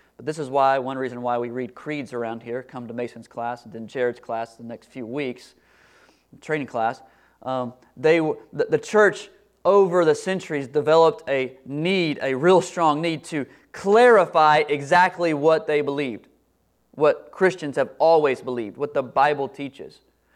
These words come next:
because lots of spin-off groups were teaching false things.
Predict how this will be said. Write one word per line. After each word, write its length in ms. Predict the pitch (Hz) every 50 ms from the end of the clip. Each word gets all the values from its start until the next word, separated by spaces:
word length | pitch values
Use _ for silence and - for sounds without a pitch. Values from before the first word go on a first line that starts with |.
| _ _ _
because 300 | - - - 156 127 120
lots 240 | 151 160 160 160 -
of 80 | 123 -
spin-off 520 | - - - 175 180 180 170 151 135 127
groups 440 | 135 135 135 131 127 - - - _ _ _ _ _ _ _ _ _ _ _ _ _ -
were 100 | - 131
teaching 580 | - - 170 151 147 - 151 139 131 123 127 - _ _ _ _ _ _ _ _
false 420 | _ _ - 139 135 123 120 - -
things. 440 | - 147 143 131 120 107 - -